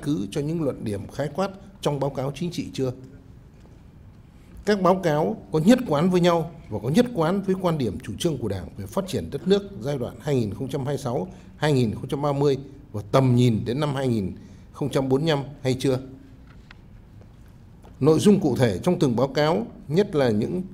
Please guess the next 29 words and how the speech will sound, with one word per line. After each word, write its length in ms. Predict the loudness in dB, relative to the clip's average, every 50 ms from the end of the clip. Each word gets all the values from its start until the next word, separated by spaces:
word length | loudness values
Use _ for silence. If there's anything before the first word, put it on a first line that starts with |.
| -12 -4
đánh 200 | -2 0 0 2
giá 320 | 2 2 2 2 0 -2 -4 -4
về 100 | -4 -4
tồn 280 | 0 2 4 4 4 4
tại, 200 | 0 -2 -2 -4
hạn 240 | -6 -6 -6 -6 -2
chế 320 | 0 0 2 2 0 -2 -6 -8 -6
và 80 | -4 -4 -2 2
phương 180 | 2 4 6
hướng 160 | 6 4 4 4
chiến 200 | 2 2 4 6
lược, 160 | 4 4 4 0 -8 -4
nhiệm 220 | -2 -2 -2 0 -2
vụ 100 | -6 -6 -4 -4
đột 140 | -4 -4 -4 -8 -16
phá 380 | -12 -8 -4 -2 -2 -2 -4 -6 -8 -12 -18 -20 -20 -20 -16 -8
đã 200 | -6 -4 0 2
đề 180 | 2 2 4 4
ra, 280 | 2 2 2 2 0 -4 -8 -8 -8 -8 -8 -14 -16 -20 -20 -20 -20 -20 -20 -20 -20 -2
cần 200 | 0 2 2 4
làm 160 | 2 2 2 2
rõ 300 | 2 2 2 0 0 -2 -4 -4
những 200 | -2 0 0 2
chủ 200 | 2 0 0 0 4
trương, 400 | 6 6 6 6 4 -2 -4 -4
biện 140 | -4 -4 -2
pháp 440 | 0 0 0 0 0 -4 -10 -8
đã 120 | -8 -6 0 2
đúng 220 | 4 4 4 2